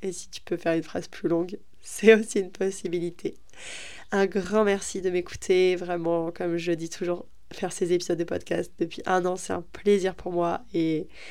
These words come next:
j'ai vraiment envie de pouvoir continuer.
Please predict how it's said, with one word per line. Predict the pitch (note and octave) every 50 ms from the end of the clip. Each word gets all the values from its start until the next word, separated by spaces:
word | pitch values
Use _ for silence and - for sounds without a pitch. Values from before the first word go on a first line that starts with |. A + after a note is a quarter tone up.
| - - - -
j'ai | - - -
vraiment | F3+ E3 F3 F3+ F3+ F3
envie | E3+ F3 F3
de | D#3+ E3
pouvoir | D#3 - - - F3 E3+ - - -
continuer. | - - - F#3 F3 F3 - - - F3 E3 E3 E3 D#3+ -